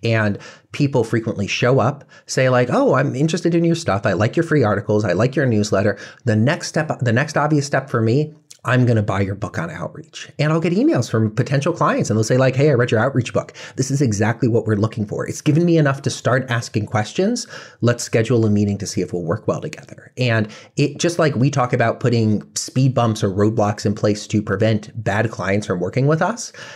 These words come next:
having a book is a nice way to get past those same safeguards that a client puts in place. When you publish a book on a topic and the client buys it,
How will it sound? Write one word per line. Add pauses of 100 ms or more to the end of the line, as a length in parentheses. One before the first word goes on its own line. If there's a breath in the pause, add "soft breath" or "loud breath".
(120 loud breath)
having
a
book
is
a
nice
way
to
get
past
those
same
safeguards
that
a
client
puts
in
place.
When
you
publish
a
book
on
a
topic
and
the
client
buys
it,